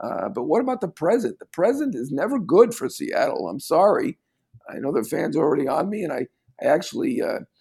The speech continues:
criticized their signing of Evan White when they signed him, 'cause he signed out at double A, and they gave him twenty-four million dollars. And, uh, it's funny, his agent, uh, got to me this, uh,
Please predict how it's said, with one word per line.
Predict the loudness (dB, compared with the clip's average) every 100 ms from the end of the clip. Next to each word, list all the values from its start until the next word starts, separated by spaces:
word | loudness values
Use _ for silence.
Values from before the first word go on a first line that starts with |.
| _ _ _
criticized | 0 0 2 2 2 0
their | -4 -6
signing | -4 -2 -2 -4
of | -6 -4
Evan | -4 -4 0
White | 2 2
when | -2 -8
they | -8
signed | -4 -2 0 -2
him, | -4 -6
'cause | -6 -6
he | -6 _ _ _
signed | -6 -4 0
out | 0 -2
at | -2
double | -2 2 4
A, | 6 6 2 0 _ _ _
and | -8
they | -2
gave | -2
him | -2
twenty-four | -2 -2 -2 -4
million | -2 -2
dollars. | 2 4 4 2 -2 -6 _ _ _ _ -10
And, | -8 -6 -2
uh, | 2 2 2
it's | -4
funny, | -8 -6 -4
his | -2
agent, | -2 0 -6 -6 -4
uh, | -4 -4
got | -2 -4 -4
to | -6
me | -6 -4
this, | -6 -8 -14 -12
uh, | -10 -10